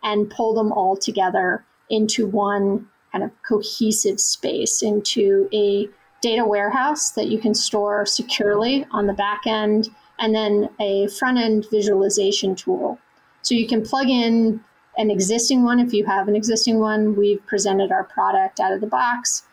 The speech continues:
with our own vi-, data visualization. So you have dashboards with charts and graphs,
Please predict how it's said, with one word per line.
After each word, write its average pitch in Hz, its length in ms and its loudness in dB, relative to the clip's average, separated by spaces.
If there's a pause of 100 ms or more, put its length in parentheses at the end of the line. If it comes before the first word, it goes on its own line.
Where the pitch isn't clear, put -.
(160)
with 208 160 2
our 190 160 0
own 247 200 4
vi-, 247 200 2 (180)
data 220 260 0
visualization. 202 1080 0
So 190 220 -2
you 185 240 4
have 175 200 -2
dashboards - 1000 -2
with 185 180 -6
charts - 400 -4
and 180 140 -8
graphs, 240 500 -2